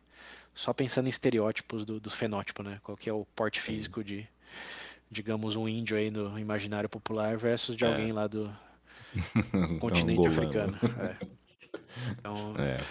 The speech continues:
Speaker 2: sim.
Speaker 1: essa taxa de sucesso era baixa, existia já, claro, uma grande comunidade que, por mais que você treinasse e isolasse, é, era parte disso, como existia um escape pra essas populações indígenas. Como eles tinham,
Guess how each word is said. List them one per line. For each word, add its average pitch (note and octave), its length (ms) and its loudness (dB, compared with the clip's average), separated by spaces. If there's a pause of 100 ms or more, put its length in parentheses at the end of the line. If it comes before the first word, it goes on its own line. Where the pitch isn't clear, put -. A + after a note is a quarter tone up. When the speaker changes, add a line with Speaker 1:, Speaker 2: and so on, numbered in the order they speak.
Speaker 2:
sim. C#2+ 360 0
Speaker 1:
essa G2 260 -8
taxa A2+ 300 4
de A2+ 80 0
sucesso G#2+ 400 2
era B2 100 8
baixa, A#2 500 4
existia A2+ 520 2
já, A2 260 2
claro, G#2+ 380 -2
uma G2+ 260 -10
grande G#2+ 640 -4 (140)
comunidade A#2+ 720 4
que, G2+ 380 -6 (460)
por G#2+ 120 -4
mais G#2+ 220 2
que - 80 -4
você A2 200 0
treinasse G#2 500 -2
e - 20 -4
isolasse, A2 720 0 (960)
é, - 180 -10
era A#2+ 200 8
parte B2 420 4
disso, - 320 -6
como G#2 160 -8
existia G#2 400 -2
um A2 100 -2
escape - 560 -2 (160)
pra - 160 -6
essas G#2 360 -8
populações G#2+ 560 -4
indígenas. G#2 640 -8
Como G2+ 120 -12
eles G2+ 120 -4
tinham, G#2+ 260 -6